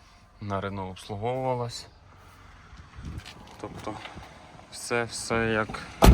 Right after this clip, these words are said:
як має бути. Зараз покажу ще з іншої сторони.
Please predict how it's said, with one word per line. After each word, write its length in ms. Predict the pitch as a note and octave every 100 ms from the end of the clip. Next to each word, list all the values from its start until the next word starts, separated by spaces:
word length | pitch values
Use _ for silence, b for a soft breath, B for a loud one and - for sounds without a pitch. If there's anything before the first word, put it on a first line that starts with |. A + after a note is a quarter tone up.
| - -
як 120 | - -
має 320 | - G#2 G#2+
бути. 360 | G#2 - - - - - - - - - - - - - - - - - - - - - - - G2+
Зараз 320 | G2+ G2 G2 -
покажу 300 | F#2+ G2 F#2+
ще 220 | - F2
з 120 | -
іншої 320 | B2 C3 -
сторони. 480 | B2 - A#2 A#2+ A#2